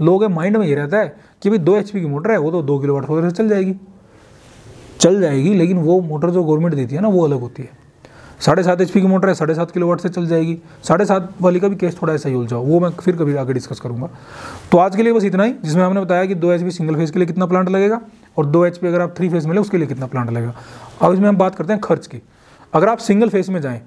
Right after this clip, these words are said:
तो single phase में इसका almost खर्च आ रहा है सवा लाख के करीब।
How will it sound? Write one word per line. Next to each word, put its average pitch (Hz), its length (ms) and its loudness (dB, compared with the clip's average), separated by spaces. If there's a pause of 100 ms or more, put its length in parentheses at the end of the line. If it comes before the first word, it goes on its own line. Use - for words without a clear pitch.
(300)
तो 226 80 4
single 226 300 0
phase 233 200 0
में 233 80 -2
इसका 233 180 -2
almost 202 380 0
खर्च 185 240 -2
आ 151 80 2
रहा 170 80 -2
है 220 60 -2
सवा 165 220 -2
लाख 127 140 -6
के 127 100 -14
करीब। 117 180 -14